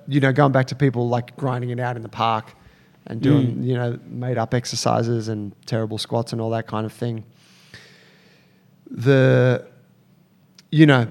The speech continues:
Speaker 1: the, the, for me to cast judgment on, for us to cast judgment on them is a bit unfair, 'cause who knows? Maybe they've been staying at home every other day stretching and, like,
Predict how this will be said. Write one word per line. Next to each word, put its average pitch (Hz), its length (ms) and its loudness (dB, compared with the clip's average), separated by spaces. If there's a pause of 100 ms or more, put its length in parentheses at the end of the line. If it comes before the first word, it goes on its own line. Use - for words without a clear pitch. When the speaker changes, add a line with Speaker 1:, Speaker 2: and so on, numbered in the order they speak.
(100)
Speaker 1:
the, 151 180 4
the, 139 600 6
for - 160 -2
me 143 140 6
to 131 80 2
cast 131 280 2
judgment 131 380 0
on, 123 220 -4
for 143 140 2
us 143 120 4
to - 60 -12
cast 127 260 -2
judgment 131 240 0
on 127 60 -2
them 123 120 -2
is 120 60 0
a 113 40 -6
bit 131 120 2
unfair, 127 360 0
'cause 127 180 -2
who 147 120 6
knows? 131 440 -2
Maybe 131 320 -2
they've 123 200 -2
been 120 220 -4
staying 120 320 -6
at 110 80 -6
home 117 200 -6
every 113 220 -4
other 110 140 -4
day 110 160 -6
stretching 113 500 -8
and, 107 120 -10
like, 101 260 -12